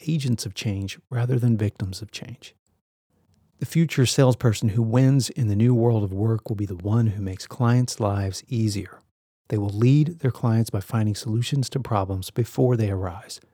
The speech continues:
They will arrive for sales calls with intelligent answers to difficult questions, and mostly understand the environment in which their client operates deeply enough to add true value. Crisis,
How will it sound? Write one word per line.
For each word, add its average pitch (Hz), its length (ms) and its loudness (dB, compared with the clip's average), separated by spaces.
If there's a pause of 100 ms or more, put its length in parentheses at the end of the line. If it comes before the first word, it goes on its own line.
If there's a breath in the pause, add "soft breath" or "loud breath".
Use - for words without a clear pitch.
(400)
They 135 100 4
will 117 160 6
arrive 139 360 8
for - 100 -6
sales 131 360 0
calls 123 440 0
with 127 120 -6
intelligent 120 540 2
answers 101 360 -4
to - 100 -8
difficult 110 380 -8
questions, - 460 -8
and 117 140 0
mostly 135 460 4 (400 soft breath)
understand 143 520 4
the 131 100 4
environment 117 640 2
in 113 100 -2
which 107 160 -4
their 104 140 -2
client 107 480 -2
operates 110 600 -4 (140)
deeply 139 400 0
enough 92 400 -8 (220)
to - 120 -16
add 107 160 -2
true 120 220 -4
value. 98 460 -8 (880)
Crisis, 156 760 -2